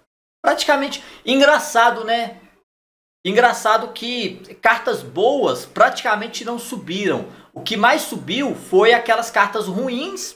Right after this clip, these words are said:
pra D M E. Geralmente aquelas cartas que são muito ruins foram as que mais subiram. E aí a gente consegue justificar isso, porra.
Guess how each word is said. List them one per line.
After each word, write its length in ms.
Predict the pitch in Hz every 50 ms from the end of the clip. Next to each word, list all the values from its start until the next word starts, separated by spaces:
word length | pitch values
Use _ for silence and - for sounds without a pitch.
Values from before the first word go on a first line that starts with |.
| _ -
pra 180 | - 220 240
D 220 | 233 233 240 240 247
M 200 | 262 277 262 220
E. 280 | 202 202 196 190 - - - _ _ _ _ _ _ _ _ -
Geralmente 460 | 131 185 262 320 311 277 277 - -
aquelas 300 | 240 - 262 254 240 247
cartas 340 | - - 214 208 - - -
que 100 | - -
são 200 | - 226 226 208
muito 340 | 190 208 254 311 - - 269
ruins 540 | 214 214 190 190 240 285 262 - - - - - - _ _ _
foram 220 | - 214 233 240 240
as 160 | 233 226 -
que 120 | - 240
mais 280 | 214 214 220 233 254 247
subiram. 600 | - - 269 208 196 208 202 196 165 127 107 - - - - - _
E 120 | 185 175
aí 160 | 214 214 214 233
a 60 | 240
gente 220 | 233 254 254 -
consegue 560 | - 269 277 269 - - 240 233 226 214 180
justificar 960 | 147 127 131 262 320 403 392 - 311 285 - - 233 - - - 214 208 202 175
isso, 300 | 226 269 311 - - -
porra. 540 | - - - 240 208 147 113 104 - -